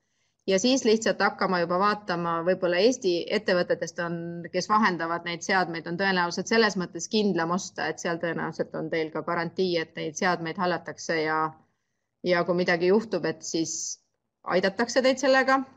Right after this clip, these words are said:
Et kui te, et kui teil on, äh, kusagilt mujalt plaan tellida, siis on alati see risk, et see vastutus jääb teie enda peale, kui midagi läheb valesti. Nii et ma pigem, äh, selliseid,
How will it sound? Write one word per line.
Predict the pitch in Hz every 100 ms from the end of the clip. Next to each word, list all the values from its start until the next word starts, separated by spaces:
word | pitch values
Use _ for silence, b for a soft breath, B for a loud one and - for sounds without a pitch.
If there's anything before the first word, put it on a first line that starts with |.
| _
Et | - 170 -
kui | 196 208 202
te, | 196 180 180 - - _ _ _ _ _ - -
et | -
kui | 196 202
teil | 202 185 175
on, | 170 175
äh, | 180 180 180 180 b b b b b _ _ 180 175 -
kusagilt | 214 226 196 185 214
mujalt | 240 320 233 - -
plaan | 185 180 170
tellida, | 190 190 180 170 165
siis | 185 190
on | 185
alati | 202 240 214 175
see | 190
risk, | 196 240 - 165
et | 156
see | - 170
vastutus | 196 175 - 185
jääb | 170
teie | 190 196
enda | 226 165
peale, | 208 196 156
kui | 151 160
midagi | 180 160 -
läheb | 156 -
valesti. | - 156 - 147
Nii | - - 160
et | 170
ma | -
pigem, | 247 247 190 170 - - _ _ _ -
äh, | 170 165 160
selliseid, | 156 185 175 170 160 170